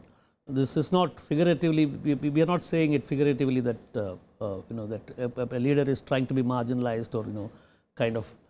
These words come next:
uh, brushed aside or, and trampled upon. It was, it was happening in a, in a real physical sense, and I think that is one of the reasons why she had to be so assertive and, uh, so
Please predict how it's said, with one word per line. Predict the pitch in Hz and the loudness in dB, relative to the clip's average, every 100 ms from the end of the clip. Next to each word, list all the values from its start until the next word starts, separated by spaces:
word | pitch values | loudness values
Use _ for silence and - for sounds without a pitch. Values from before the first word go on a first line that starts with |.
| _ _ | _ _
uh, | - 113 107 | -2 -2 -2
brushed | - 147 - | 0 0 0
aside | 127 127 127 120 117 | -2 2 2 0 -2
or, | 117 _ _ _ _ - | -6 _ _ _ _ -10
and | 123 | -4
trampled | - 139 139 131 | -2 0 0 -2
upon. | 117 156 87 - _ _ _ | 0 0 0 -10 _ _ _
It | 175 151 | -2 4
was, | 214 - 175 | 2 2 0
it | |
was | 196 | 0
happening | - 190 233 240 | 2 0 4 4
in | 214 | 6
a, | 185 | 4
in | 160 156 | 4 2
a | 151 | 4
real | 165 190 180 | 4 4 4
physical | - 156 160 147 135 | 0 0 2 2 2
sense, | - 143 113 | 2 0 2
and | 139 | 2
I | 170 | 2
think | 190 247 196 | 4 2 4
that | 170 - | 2 4
is | 254 185 | 2 4
one | 208 | 4
of | 254 | 4
the | 226 | 4
reasons | 220 - 220 | 2 2 0
why | 180 180 190 190 - - | 2 2 2 -2 -6 -10
she | - 180 | 0 2
had | 160 180 - | 4 2 2
to | |
be | 180 156 - - _ _ | 0 0 -4 -20 _ _
so | - 190 202 | 0 4 6
assertive | - 190 180 196 196 - - - | 4 2 2 0 0 -6 -18 -4
and, | 143 139 135 120 - | 0 2 0 -4 -6
uh, | 131 | -6
so | - 165 160 | 0 4 4